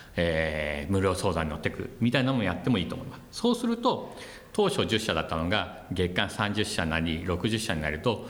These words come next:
スピードが上がってって、三十社まで、えー、スピーディーに行くんではないかなと思います。また、セミナーの集客方法は、例えばFacebookの友達を五千人して、そこに一人一人こう、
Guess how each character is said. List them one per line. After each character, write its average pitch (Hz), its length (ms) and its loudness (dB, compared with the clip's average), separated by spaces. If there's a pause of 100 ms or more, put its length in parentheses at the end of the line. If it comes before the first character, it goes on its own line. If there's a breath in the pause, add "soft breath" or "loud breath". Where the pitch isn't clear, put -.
(160 loud breath)
ス - 100 -6
ピ 104 120 2
ー 90 40 -2
ド 95 80 2
が 87 100 2
上 82 60 2
が 92 80 0
っ - 80 -8
て 107 80 -2
っ - 20 0
て、 - 180 0
三 101 260 0
十 92 80 -2
社 90 180 -4
ま 90 80 -2
で、 - 460 -2
え 80 260 0
ー、 - 20 -10
ス - 120 -8
ピ 127 140 2
ー 123 40 -4
デ 87 60 -4
ィ 82 40 -2
ー - 40 0
に 80 60 -2
行 - 100 -4
く 110 80 2
ん 95 120 2
で 82 80 2
は 87 120 2
な 87 100 2
い 85 60 -2
か 110 80 0
な 131 160 2
と - 80 -8
思 - 100 -6
い - 60 -8
ま - 100 -14
す。 - 100 -18 (360 loud breath)
ま 151 80 2
た、 151 140 2
セ - 160 0
ミ 233 100 2
ナ 156 100 4
ー - 20 0
の 92 120 0
集 117 180 0
客 117 240 0
方 117 180 0
法 85 140 -2
は、 101 220 2 (440 loud breath)
例 202 120 4
え - 20 0
ば 214 140 2
Facebook 123 680 0
の 82 100 0
友 87 220 0
達 87 240 2
を - 360 -2
五 - 120 -2
千 101 220 0
人 95 240 -2
し - 60 -10
て、 120 120 2
そ - 160 -6
こ 107 100 -4
に 101 100 0
一 - 80 -6
人 113 160 0
一 107 180 -2
人 139 100 0
こ 87 580 -4
う、 - 140 -16